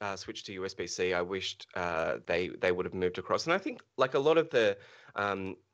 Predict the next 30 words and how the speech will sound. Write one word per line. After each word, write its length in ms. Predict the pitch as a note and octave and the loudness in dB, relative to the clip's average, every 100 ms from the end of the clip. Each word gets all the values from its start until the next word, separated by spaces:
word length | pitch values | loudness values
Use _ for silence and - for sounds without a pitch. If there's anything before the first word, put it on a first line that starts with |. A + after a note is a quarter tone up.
| _ - G2+ - | _ -10 -2 4
a 80 | |
lot 160 | E3+ G3+ | 6 6
of 80 | F3+ | 4
the 100 | D#3+ | 2
criticisms 680 | - C3+ C#3+ D3 B2+ A2 - | 0 -4 -4 -4 -4 -2 0
they 100 | G#2 | 0
got 120 | G#2 | 0
about 260 | G2+ F#2+ | 0 -2
Dongle 360 | - G#2+ A#2 A2+ | -2 -4 -4 -8
Town 400 | A2+ G2 F#2+ F2+ - | -6 -6 -6 -8 -6
for 220 | F#2+ F#2 | -2 0
their 160 | F#2 | 0
laptops 580 | F2 D#3 - - - - - - - _ _ | 0 -2 -2 -4 -4 -8 -10 -20 -20 _ _
would 120 | A#2 C3+ | 2 2
have 80 | |
gone 180 | C3+ A#2+ | 4 4
away 480 | G2+ G2 F#2+ F#2+ F#2 _ _ _ - | 4 2 2 0 -4 _ _ _ -4
if 320 | G2+ F#2+ F#2+ | -2 -2 -2
the 80 | G2 | 2
iPhone 360 | F#2+ G2 G2 | 2 2 -2
had 140 | G2 F#2 | -4 -4
moved 240 | G2+ G2 | -4 -4
to 120 | - | -6
U 280 | F2+ D#2+ F#2 | -4 -4 -6
S 100 | F#2 | -2
B 140 | G#2 | -2
C 160 | F2+ F#2+ | -2 -2
as 140 | E2+ | 2
well, 180 | D3 E3+ | 4 4
because 400 | B2 A2 G#2 F#2 | 4 2 0 -2